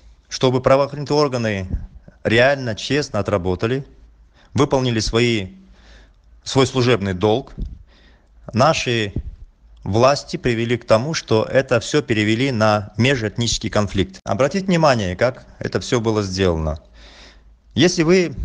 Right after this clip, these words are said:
зайдете к Жанне Бота на ее Facebook, то вы увидите, что двадцать шестого декабря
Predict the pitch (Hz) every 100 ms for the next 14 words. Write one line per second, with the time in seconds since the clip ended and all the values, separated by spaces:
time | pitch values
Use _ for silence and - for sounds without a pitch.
0 | - - - - - 110 127 170 - 110
1 | 104 147 147 120 110 156 156 101 87 -
2 | - - - - _ _ - - 110 127
3 | 143 127 139 131 208 220 - - 156 -
4 | 123 151 - 127 127 90 - 87 - 95
5 | 95 160 - 123 - 170 147 147 131 107
6 | 92 95